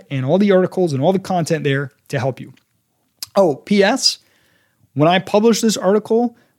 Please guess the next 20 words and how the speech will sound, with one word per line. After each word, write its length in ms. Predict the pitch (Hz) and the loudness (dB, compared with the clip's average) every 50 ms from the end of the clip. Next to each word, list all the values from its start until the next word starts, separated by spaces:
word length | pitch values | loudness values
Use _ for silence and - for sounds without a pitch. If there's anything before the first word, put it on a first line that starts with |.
| _ | _
we 140 | - 160 165 | -4 0 0
had 140 | 160 165 147 | 0 0 2
just 220 | 131 165 170 170 | 2 2 2 2
offered 360 | - 170 160 151 - 160 143 - | 0 0 -2 -2 -2 -6 -8 -6
Cornet 420 | - 160 156 151 151 151 160 156 | -4 -4 -2 0 0 0 2 2
this 140 | 143 131 - | 2 0 0
six-month 560 | - - 156 - - - 147 143 139 139 - | 0 -2 -2 -4 -4 -2 -2 -2 -2 -4 -4
part-time 460 | - 160 151 - - 175 170 160 160 151 | -4 -4 -4 -4 -4 -6 -4 -2 -2 -2
gig. 320 | 160 170 196 208 - - _ _ _ _ _ _ _ - | 0 0 -2 -2 -6 -10 _ _ _ _ _ _ _ -6
Two 160 | - - 226 | 0 2 4
months 340 | 220 226 220 220 196 - - | 4 6 4 4 4 4 4
in, 360 | 196 196 220 254 294 294 302 _ _ - | 4 4 4 4 2 0 -2 _ _ -2
we 120 | 147 147 | 0 0
had 120 | 165 175 | 2 2
another 300 | 165 156 156 160 170 190 | 4 4 4 4 4 2
team 300 | 180 - - 190 180 180 | 0 0 0 2 2 4
member 360 | 175 165 170 175 190 202 214 - - | 4 2 2 2 2 0 0 0 0
end 180 | 151 151 160 | 0 2 2
up 160 | 170 156 - - | 2 0 0 0
going 320 | - 151 156 156 160 165 | 0 0 2 2 0 -2